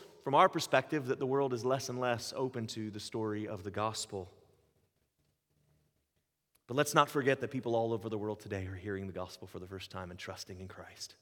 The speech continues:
Jesus came to save the world. That means those from every tribe and nation and tongue. Salvation did not belong just to one people.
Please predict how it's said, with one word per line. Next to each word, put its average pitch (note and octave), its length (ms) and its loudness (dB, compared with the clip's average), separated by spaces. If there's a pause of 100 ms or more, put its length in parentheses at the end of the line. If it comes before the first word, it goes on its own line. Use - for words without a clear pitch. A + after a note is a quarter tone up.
(1600)
Jesus D#3+ 420 6
came E3+ 300 6
to D3 80 4
save D#3+ 360 8
the D3+ 80 4
world. C#3 440 10 (160)
That D#3 180 8
means D#3+ 240 4
those D#3+ 280 10
from D3 160 4
every C3 220 6
tribe F3 600 8
and C#3 200 4
nation E3 540 8
and D3 220 4
tongue. D#3+ 360 8 (200)
Salvation F#3+ 640 10
did C3+ 240 0
not G#3 280 12
belong G3 340 8
just D#3+ 180 4
to F3+ 80 4
one D#3 200 6
people. C#3+ 380 0